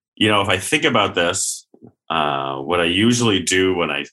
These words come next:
when I start a session, if it's a coaching session or, like, something like this, I say, "Let's define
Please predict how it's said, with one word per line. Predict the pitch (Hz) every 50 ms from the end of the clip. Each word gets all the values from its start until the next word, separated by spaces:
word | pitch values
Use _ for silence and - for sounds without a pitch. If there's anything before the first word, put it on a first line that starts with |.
| _ _
when | - 85 80
I | 76
start | 73 - - - 90 87 87 82
a | 80
session, | 78 - - 87 85 - - 95 87 87 87 85
if | 78 -
it's | - -
a | -
coaching | - - 92 87 87 90 87
session | 85 85 - 87 85 - - 90 87 82
or, | 80 73 73
like, | 73 78 69 -
something | - - 90 82 - 78
like | 78 76 76
this, | 85 78 - -
I | 76
say, | 73 - -
"Let's | 85 110 131 139 -
define | - 127 123 127 - 117 113 117 117